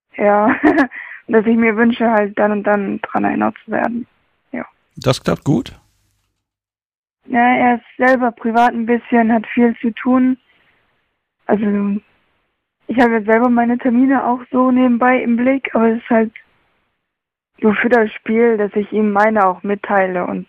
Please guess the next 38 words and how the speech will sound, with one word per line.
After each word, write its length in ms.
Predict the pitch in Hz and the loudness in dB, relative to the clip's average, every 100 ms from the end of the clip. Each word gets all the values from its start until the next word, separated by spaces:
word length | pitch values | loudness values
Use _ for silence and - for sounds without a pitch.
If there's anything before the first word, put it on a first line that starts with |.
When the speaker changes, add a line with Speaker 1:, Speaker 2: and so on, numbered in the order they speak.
| - | -10
Speaker 1:
äh, 160 | 196 190 _ _ _ _ _ _ _ _ - | -10 -10 _ _ _ _ _ _ _ _ -12
ja. 180 | - 98 | -8 -4
Speaker 2:
Mhm. 400 | 113 104 95 120 | -2 0 -2 -2
Speaker 1:
Hm. 160 | 240 220 _ _ _ _ _ _ _ _ _ _ _ - | -4 -4 _ _ _ _ _ _ _ _ _ _ _ -20
Speaker 2:
Pass 100 | - | -4
auf, 160 | 123 104 | -2 -2
Mary, 260 | 92 107 117 | -6 -4 -2
ich 140 | 110 | -2
hab 80 | - | 0
Speaker 1:
Ich 60 | 175 | 2
Speaker 2:
jetzt 100 | 254 | 2
Speaker 1:
finde, 140 | 269 | 2
das 20 | 269 | 0
Speaker 2:
ein 60 | |
Speaker 1:
ist 60 | 247 | 0
eine 140 | 262 | 0
Mö-, 260 | 247 254 254 - _ - - | 2 2 -2 -6 _ -18 -14
ja. 160 | 269 233 | -2 0
Speaker 2:
Ja. 120 | 113 - _ - - - _ - | 0 -4 _ -20 -20 -20 _ -10
Ja, 140 | - 269 | -4 -2
erzähl 320 | 254 - 160 | -2 0 0
mal. 220 | 101 101 - - - _ - | 0 -4 -12 -20 -20 _ -2
Speaker 1:
Ich 140 | 247 | 0
finde, 240 | 240 247 240 | 2 2 2
das 120 | 240 | 0
ist 60 | 233 | -2
eine 100 | 220 | -2
gute 260 | 208 233 226 | 0 2 2
Möglichkeit, 680 | 226 240 220 - 208 202 202 | 2 0 -2 -2 -2 -2 -2
wenn 180 | 196 | -6
wir 80 | 196 208 | -4 -6
jetzt 520 | - - 277 - 254 - | -8 -20 -20 -20 -18 -6
so 140 | 196 | -4
nicht 320 | 190 208 - _ _ _ _ _ _ _ | -2 -4 -8 _ _ _ _ _ _ _
sehen 260 | 254 254 247 | 0 2 2
können 260 | - 240 226 | 0 0 0
im 80 | 226 | 0
Moment. 500 | 226 220 226 226 | 0 2 2 0